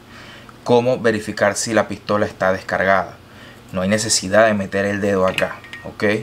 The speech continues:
Es más, lo voy a hacer rápidamente acá con el cargador puesto. Si ustedes tienen la pistola de esta manera y ya han llevado la correa hacia atrás, obviamente acá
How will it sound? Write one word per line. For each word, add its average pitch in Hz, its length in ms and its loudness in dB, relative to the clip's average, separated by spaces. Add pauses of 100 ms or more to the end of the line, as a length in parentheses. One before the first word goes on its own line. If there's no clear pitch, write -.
(500)
Es 98 140 -6
más, 110 300 0 (240)
lo 95 100 -8
voy 98 120 -2
a - 20 -4
hacer 104 180 -6
rápidamente 107 500 0
acá 104 160 -4
con 107 120 -2
el 101 100 -10 (300)
cargador 98 420 -2
puesto. - 400 -2 (1160)
Si - 120 -10
ustedes 113 280 -2
tienen 131 180 0
la 127 100 2
pistola 107 360 0
de 98 60 0
esta 123 180 -2
manera 113 400 -2 (680)
y 107 160 -2
ya 107 100 4
han 110 80 2
llevado 117 180 6
la 117 120 4
correa 101 260 -2
hacia 110 160 -6
atrás, 104 200 -6
obviamente 117 680 0
acá 101 360 -2